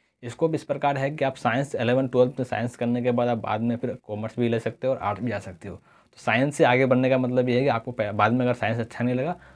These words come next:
तब अपना रास्ता मोड़ सकते हो, अपना स्ट्रीम चेंज कर सकते हो, आप आर्ट्स भी ले सकते हो बाद में और कॉमर्स भी ले सकते हो। लेकिन आप एक बार कॉमर्स ले लिए तो आर्ट्स में जाना मुश्किल हो जाता है। ओके,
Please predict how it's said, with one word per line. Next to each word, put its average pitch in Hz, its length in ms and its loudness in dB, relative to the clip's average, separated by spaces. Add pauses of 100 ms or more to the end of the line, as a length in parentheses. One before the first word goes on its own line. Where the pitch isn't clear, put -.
(160)
तब 123 120 -2
अपना 120 300 -2 (140)
रास्ता 98 380 -4
मोड़ 104 260 -4
सकते 101 340 -12
हो, 101 100 -10
अपना 107 220 -6
स्ट्रीम 123 320 -4
चेंज 113 300 -6
कर 113 80 -4
सकते 113 320 -8
हो, 120 60 -2
आप 107 100 -8
आर्ट्स 104 280 -4
भी 117 80 -2
ले 113 100 0
सकते 113 240 -4
हो 117 60 2
बाद 117 160 0
में 147 140 -4
और 156 40 -4
कॉमर्स 110 340 -4
भी 101 120 -4
ले 92 100 -6
सकते - 260 -14
हो। 87 80 -12 (380)
लेकिन 127 220 2
आप 127 140 4
एक 139 160 2
बार 151 100 4
कॉमर्स 139 360 2
ले 143 100 6
लिए 143 200 4
तो - 100 -6
आर्ट्स 123 300 2
में 143 120 2
जाना 113 320 2
मुश्किल 110 260 -6
हो 95 60 -6
जाता - 260 -12
है। - 60 -10
ओके, - 180 -12